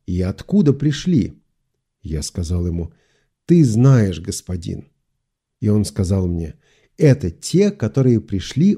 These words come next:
от великой скорби. Они омыли одежды свои и убелили одежды свои кровью Агнца.'» И вот из этого фрагмента мы с вами многое узнаем. Итак, один из старцев, один из старейшин, представителей церкви,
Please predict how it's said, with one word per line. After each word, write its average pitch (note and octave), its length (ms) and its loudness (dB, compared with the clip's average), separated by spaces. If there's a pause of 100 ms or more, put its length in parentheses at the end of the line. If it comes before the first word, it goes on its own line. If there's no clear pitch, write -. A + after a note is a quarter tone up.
от D3 260 -2 (140)
великой A2 580 2
скорби. G#2+ 600 -2 (680)
Они A#2+ 480 4
омыли C#3 540 4
одежды G2+ 640 0
свои C2 460 -12 (360)
и A3 120 4
убелили F3+ 720 2
одежды C3+ 540 2
свои C3+ 380 0
кровью F#2 800 -4
Агнца.'» F2 580 -4 (1080)
И C3 40 4
вот F#3 200 2
из B2 200 4
этого A2 320 2
фрагмента A#2+ 800 0
мы C3+ 140 2
с C#3 120 -4
вами A2 220 4
многое G2+ 580 0
узнаем. G2 640 -2 (720)
Итак, D#3 300 2
один F#2+ 280 0
из - 240 -10
старцев, - 800 -6
один E2+ 320 -6
из D2+ 100 -8
старейшин, F2+ 720 -6
представителей E2+ 720 -6
церкви, - 600 -6